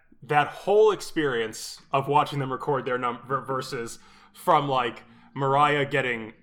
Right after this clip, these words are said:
Aquaman's name wrong, <laughs> just at every stage, it was very awkward. Like, did you, do you think they were, like, handed these by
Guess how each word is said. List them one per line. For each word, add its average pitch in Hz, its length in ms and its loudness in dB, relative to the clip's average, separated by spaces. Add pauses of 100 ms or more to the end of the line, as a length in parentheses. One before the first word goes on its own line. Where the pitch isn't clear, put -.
(380)
Aquaman's 127 760 2
name 185 380 -2
wrong, 175 460 2 (240)
<laughs> 220 280 0
just - 300 -2 (480)
at 165 240 2
every 196 320 4
stage, 139 640 -2
it 190 200 -2
was 147 260 -2 (560)
very 147 520 0
awkward. 127 540 -2 (480)
Like, 214 220 -2
did 190 220 -6
you, 311 220 0 (220)
do 160 140 -2
you 339 120 4
think 339 300 -6
they 240 120 2
were, 196 140 2
like, 135 340 -2 (160)
handed 160 580 -4
these 196 400 -10
by 180 480 2